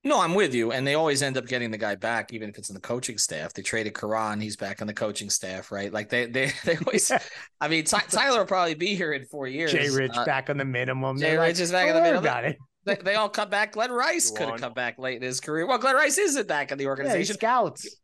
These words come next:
Speaker 1: J-, right, Juwan, who, yeah, they lost him a different way. Um,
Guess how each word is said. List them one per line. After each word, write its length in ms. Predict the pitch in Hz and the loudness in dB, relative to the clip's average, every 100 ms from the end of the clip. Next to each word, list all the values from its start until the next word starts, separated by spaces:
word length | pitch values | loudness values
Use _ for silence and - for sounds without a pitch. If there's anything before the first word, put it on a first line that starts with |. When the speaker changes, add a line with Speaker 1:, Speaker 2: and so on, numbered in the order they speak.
| _ | _
Speaker 1:
J-, 240 | 160 175 | -6 0
right, 180 | 220 190 | 2 2
Juwan, 600 | 165 165 170 208 190 185 | 2 2 4 4 4 2
who, 180 | 185 156 | -2 -2
yeah, 140 | 156 147 | -2 0
they 140 | 147 | 2
lost 280 | 170 165 160 | 2 2 0
him 100 | 156 | -2
a 60 | |
different 280 | 139 139 139 | -4 -4 -4
way. 240 | 165 160 139 - - _ 156 | -2 -2 -4 -16 -20 _ 0
Um, 260 | 160 156 | 0 -2